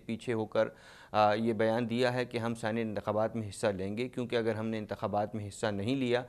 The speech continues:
तो इसी तरीके के नाअहल लोग जो है कि असम्बली में आकर बैठ जाएंगे। इन तमाम तर सूरत हाल पे गुफ्तगू के लिए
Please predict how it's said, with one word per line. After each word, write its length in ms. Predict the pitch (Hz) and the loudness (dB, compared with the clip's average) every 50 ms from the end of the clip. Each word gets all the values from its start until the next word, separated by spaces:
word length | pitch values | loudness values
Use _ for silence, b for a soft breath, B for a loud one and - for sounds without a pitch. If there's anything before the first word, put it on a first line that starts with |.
| B B B B B B - | B B B B B B 6
तो 120 | 143 147 | 6 6
इसी 220 | - 147 - - 160 | 4 2 -2 -4 0
तरीके 380 | - 135 131 127 127 - 135 127 | 2 4 4 4 2 0 -4 -2
के 120 | 127 127 123 | -2 0 0
नाअहल 340 | 120 113 117 117 120 120 117 113 | 2 2 2 2 2 2 2 4
लोग 240 | 113 117 117 120 110 | 4 4 4 2 2
जो 100 | 104 104 | 0 -2
है 100 | 107 104 | -2 -2
कि 100 | 98 107 | -2 -4
असम्बली 380 | 107 - 107 107 107 104 107 | -4 -4 -4 -4 -2 -2 -2
में 120 | 107 110 104 | -2 0 0
आकर 240 | 98 95 90 - 107 104 | -2 -2 -2 -2 -2 0
बैठ 280 | 98 95 90 87 87 | 0 -2 -2 -2 -4
जाएंगे। 440 | 90 80 - - - - - - - b b b b b b b b b b b | -6 -8 -8 -10 -14 -16 -20 -20 -20 b b b b b b b b b b b
इन 100 | - 160 | -4 4
तमाम 300 | 156 - 160 165 175 185 180 | 6 8 8 10 8 6 6
तर 120 | 185 185 | 4 2
सूरत 340 | 170 - 160 147 143 139 - | 2 2 2 2 2 4 4
हाल 200 | 143 139 143 147 | 6 6 6 6
पे 140 | - - 139 | 4 2 -2
गुफ्तगू 380 | 117 127 120 - - 147 147 143 | -2 -2 -4 -4 -2 -2 -2 0
के 140 | - 135 131 | 0 0 0
लिए 280 | 127 127 127 127 120 | 2 2 2 2 0